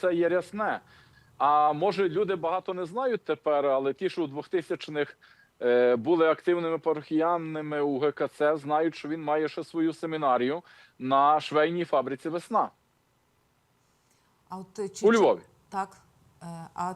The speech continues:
Speaker 2: чи часто загалом таке покарання, е, застосовують, е, е, як, як щодо Василя, е, Ковпака?
Speaker 1: Дуже рідко,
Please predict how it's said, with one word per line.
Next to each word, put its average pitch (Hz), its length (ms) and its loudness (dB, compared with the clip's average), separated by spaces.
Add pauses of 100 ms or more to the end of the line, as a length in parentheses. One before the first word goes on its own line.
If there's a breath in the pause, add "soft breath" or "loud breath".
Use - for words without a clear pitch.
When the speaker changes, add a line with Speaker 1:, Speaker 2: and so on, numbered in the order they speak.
Speaker 2:
чи 208 140 -12
часто 247 680 -10
загалом 190 480 -6
таке 185 300 -8
покарання, 180 1200 -6
е, 151 40 -16
застосовують, 156 1160 -12
е, 160 40 -14
е, 143 140 -16 (640)
як, 156 220 -14
як 165 140 -12
щодо 170 280 -12
Василя, 160 680 -8
е, - 140 -20
Ковпака? - 540 -10 (920 soft breath)
Speaker 1:
Дуже 190 440 4
рідко, 165 400 -2